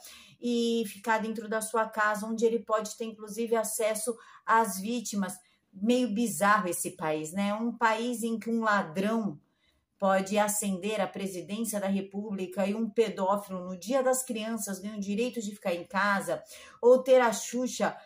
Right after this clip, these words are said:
perseguindo a Damares, logo ela que fez Estranho Amor, Estranho Amor, né? Onde ela abusa de um garoto, inclusive, é no mínimo bizarro, é o país da piada.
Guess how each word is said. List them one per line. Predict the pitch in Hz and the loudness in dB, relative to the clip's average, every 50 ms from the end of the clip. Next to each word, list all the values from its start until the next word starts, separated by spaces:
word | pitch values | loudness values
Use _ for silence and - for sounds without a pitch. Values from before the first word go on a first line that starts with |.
| - _ _ _ | -20 _ _ _
perseguindo | - 247 240 226 - - 233 202 196 233 254 247 | 6 6 6 6 4 -2 -2 -2 0 2 2 2
a | 240 233 | 2 2
Damares, | 196 208 196 202 202 214 226 240 233 226 202 165 | 4 4 4 4 4 4 4 4 2 0 -2 -2
logo | 175 196 214 - 269 254 220 226 214 | -2 0 4 4 4 4 4 4 4
ela | 208 214 226 233 220 208 202 | 6 6 6 6 4 4 2
que | 202 208 | 0 -4
fez | 196 - - 214 220 214 196 196 | -8 -8 -8 -8 -8 -6 -4 -2
Estranho | 202 196 - - - 220 214 226 233 226 208 196 170 | -2 -2 -2 -4 -2 2 4 4 4 4 2 -2 0
Amor, | - 208 208 208 214 226 226 214 190 | 2 4 6 6 6 6 4 4 2
Estranho | 175 - - - 202 214 214 202 | -2 -4 -4 -4 -4 -4 -2 -2
Amor, | 185 165 165 175 190 202 208 196 170 156 | -2 -2 -2 0 0 2 2 2 0 0
né? | 170 185 196 214 208 202 - - _ _ | -2 -2 -2 -2 -2 -4 -10 -16 _ _
Onde | - 202 208 196 196 | -2 0 2 4 4
ela | 202 190 190 185 | 6 6 6 4
abusa | - - 190 208 220 220 196 185 180 | 4 2 -2 -6 -6 -6 -4 -6 -6
de | 160 170 | -6 -8
um | 180 175 | -8 -4
garoto, | 165 165 165 175 196 214 220 214 202 202 | -2 0 0 0 -2 -4 -4 -4 -4 -6
inclusive, | 196 170 - 185 185 175 180 233 247 240 196 196 190 - - - - - _ - | -6 -6 -8 -10 -10 -6 -2 0 0 0 0 -4 -8 -10 -14 -20 -20 -20 _ -6
é | 240 247 | -2 0
no | 254 247 247 | 0 2 4
mínimo | 240 240 247 247 247 240 240 233 | 4 4 4 4 2 2 2 2
bizarro, | 214 202 233 208 - - 180 170 196 196 208 | 0 -2 -4 -4 -2 0 2 2 2 2 0
é | 226 | -2
o | 233 226 - | -2 -2 0
país | 240 226 226 233 240 240 226 - | 0 0 2 2 0 -2 -2 0
da | - 226 | 0 0
piada. | 226 - - 226 220 208 175 175 170 170 170 - | 0 -2 -4 -6 -2 2 2 2 2 2 -2 -6